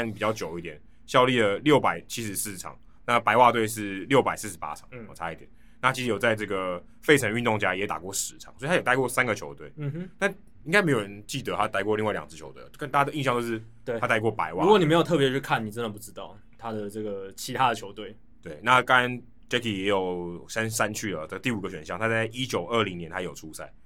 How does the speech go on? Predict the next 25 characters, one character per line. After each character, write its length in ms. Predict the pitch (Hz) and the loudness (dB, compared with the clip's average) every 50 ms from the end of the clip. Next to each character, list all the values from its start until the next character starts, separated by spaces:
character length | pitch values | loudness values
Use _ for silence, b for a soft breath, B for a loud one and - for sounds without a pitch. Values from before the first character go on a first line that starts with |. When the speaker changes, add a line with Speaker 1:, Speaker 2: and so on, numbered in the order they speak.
| - - - | -20 -20 -16
Speaker 1:
哦， 80 | - 90 | -14 -10
其 120 | 87 101 | -8 -8
实 240 | 104 107 107 104 101 | -6 -6 -6 -6 -8
对， 220 | 101 - 107 90 80 | -6 -6 -6 -6 -6
这 80 | 95 | -8
是 60 | 101 | -10
没 140 | 107 92 78 | -10 -10 -12
错 220 | 76 - 85 78 71 | -12 -14 -14 -14 -16
的， 80 | 65 - - - - - - - | -16 -20 -20 -20 -20 -20 -10 -4
他 80 | - | -2
还 80 | 175 147 | -2 0
出 140 | 143 165 175 | 0 0 2
赛 120 | 185 160 | 2 2
蛮 160 | 117 98 101 | 2 0 -2
多 160 | 104 120 135 | -2 0 -2
场 200 | 147 - 85 73 71 | -2 -2 -4 -8 -6
的， 60 | 87 | -6
他 40 | 123 | -6
出 140 | - - 160 | -6 -4 0
赛 240 | 170 175 135 120 b b b b b b b - - | 2 2 2 2 b b b b b b b -8 -6
一 80 | - | -6
百 220 | 175 - 120 92 87 | -2 0 0 0 0
四 160 | - - 139 | 0 0 0
十 100 | - - | 0 -2
六 140 | 92 101 | -4 -4